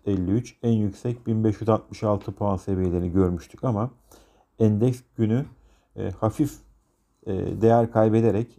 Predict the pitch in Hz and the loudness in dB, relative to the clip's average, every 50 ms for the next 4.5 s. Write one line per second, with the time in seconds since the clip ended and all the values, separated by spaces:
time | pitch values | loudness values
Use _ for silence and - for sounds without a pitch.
0 | - - 101 98 98 98 104 110 110 113 110 113 110 107 - 120 - - 107 107 | -14 -10 -8 -6 -6 -4 -2 -2 -2 2 2 2 2 2 -2 -6 -6 -2 -2 0
1 | 104 101 110 107 101 101 - - _ _ - 101 101 98 87 - - - - 92 | 0 2 0 0 0 -2 -8 -20 _ _ -6 -4 -4 -4 -6 -8 -14 -10 -8 -6
2 | 90 87 85 - - 95 90 85 85 80 - 85 85 85 85 82 80 82 92 131 | -6 -6 -6 -8 -10 -10 -8 -8 -8 -8 -8 -8 -6 -6 -6 -6 -6 -6 -6 -8
3 | - - - _ _ - - _ _ _ _ _ - _ _ _ - 135 - - | -10 -10 -20 _ _ -20 -20 _ _ _ _ _ -20 _ _ _ -6 -6 -6 -6
4 | 135 135 - 147 143 139 139 139 143 143 | -10 -2 0 2 2 4 2 0 0 -2